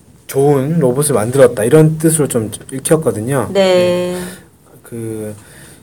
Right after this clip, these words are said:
Speaker 1: 흔히 북한에서도 무인화라고 해야 되나? 자동화라든지
Speaker 2: 네.
Speaker 1: 뭐 씨엔씨화라든지 이런 얘기를 강조하면서 상당히 이제 과학기술이나 이런 것을 강조하고 그 사람이 노동의, 사람의 노동을 좀 적게 하는 방향으로 계속 이제 기술을 만들어가는 것 같아요.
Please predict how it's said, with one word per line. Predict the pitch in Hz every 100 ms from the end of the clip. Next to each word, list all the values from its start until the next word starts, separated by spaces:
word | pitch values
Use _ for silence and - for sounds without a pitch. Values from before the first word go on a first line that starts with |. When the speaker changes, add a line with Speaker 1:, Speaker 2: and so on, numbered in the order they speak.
| -
Speaker 1:
흔히 | 196 165
북한에서도 | - 151 202 196 185 175 175 226 233 - _
무인화라고 | 123 123 143 151 151 143 135 127 113
해야 | 110
되나? | 107
자동화라든지 | - 135 170 165 131 123 107 104 120
Speaker 2:
네. | 202 185
Speaker 1:
뭐 | 180
씨엔씨화라든지 | 175 175 175 170 156 131 117 110 110
이런 | 120 117
얘기를 | 107 113 110
강조하면서 | 107 107 127 117 110 135 113 - - - -
상당히 | - 185 185 180 165 131
이제 | 104 104
과학기술이나 | 98 143 143 147 - 131 117
이런 | 110 107
것을 | 101
강조하고 | - 113 123 123 107 139 185 185 - - - - - - _
그 | 127
사람이 | 160 196 190 170
노동의, | 143 160 160 160 156
사람의 | - 190 196 196 190 190
노동을 | 143 131 143 123
좀 | 117
적게 | 117 - 175
하는 | 175 165
방향으로 | 117 117 110 101
계속 | 117 117 107
이제 | 104 98 -
기술을 | - 123 147 127
만들어가는 | 107 117 135 127 120
것 | 123 101
같아요. | - 135 110